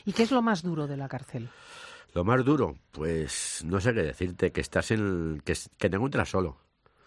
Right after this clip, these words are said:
Speaker 2: La primera semana es bestial, es muy dura. Hasta que empiezas a,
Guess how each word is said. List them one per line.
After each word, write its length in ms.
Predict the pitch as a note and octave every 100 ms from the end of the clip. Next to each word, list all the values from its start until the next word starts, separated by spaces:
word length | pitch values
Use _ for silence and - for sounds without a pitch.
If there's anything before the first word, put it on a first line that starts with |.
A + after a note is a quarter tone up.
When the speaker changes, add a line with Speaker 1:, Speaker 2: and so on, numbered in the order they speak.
| _ - - - - - -
Speaker 2:
La 280 | E2+ F2+
primera 280 | F#2+ F#2+ G2+
semana 340 | - F#2 G2 F#2
es 160 | F2+
bestial, 540 | D#2 D2+ - D#2 C#2 B1+
es 220 | D#2 D#2+ -
muy 180 | D#2 E2
dura. 300 | D2+ D#2 C#2 _ - _ _ _ _ - - - - -
Hasta 300 | - - F#2+
que 60 |
empiezas 220 | F#2+ G#2
a, 340 | A#2 A2+ -